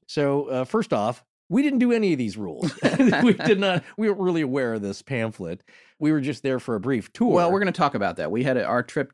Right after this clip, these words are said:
Speaker 2: there was very impromptu and sudden.
Speaker 1: Right. But we were kind of already aware just from our research and talking to other ghost hunters and paranormal researchers, kind of the things to do and not to do.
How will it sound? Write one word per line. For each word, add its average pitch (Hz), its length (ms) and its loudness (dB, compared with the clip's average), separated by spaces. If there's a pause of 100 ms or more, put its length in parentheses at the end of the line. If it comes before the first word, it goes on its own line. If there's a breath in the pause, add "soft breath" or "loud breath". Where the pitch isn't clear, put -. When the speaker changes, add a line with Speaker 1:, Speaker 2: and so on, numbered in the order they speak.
Speaker 2:
there 107 180 0
was 107 160 -4
very 120 300 0
impromptu 92 680 -8 (120)
and 98 180 -10
sudden. - 460 -8 (200)
Speaker 1:
Right. 107 220 -4 (140)
But 247 180 -6
we 190 300 -2
were 370 100 0
kind 294 260 -8
of 151 160 -10 (220)
already 190 340 2
aware 113 400 -2
just 120 360 -8
from 113 320 -6
our 104 260 -8
research 98 720 -10 (400 soft breath)
and 202 520 -6 (140)
talking 156 320 -8
to 113 160 -10
other 101 240 -6
ghost 95 300 -10
hunters 82 400 -14 (480)
and 95 420 -8 (140)
paranormal 117 500 -6
researchers, 92 800 -10 (560)
kind 196 220 -2
of 196 80 0
the 170 40 0
things 160 280 -4
to - 120 -8
do 131 280 0
and 110 180 -4
not 113 280 -4
to 104 60 -10
do. 85 440 -16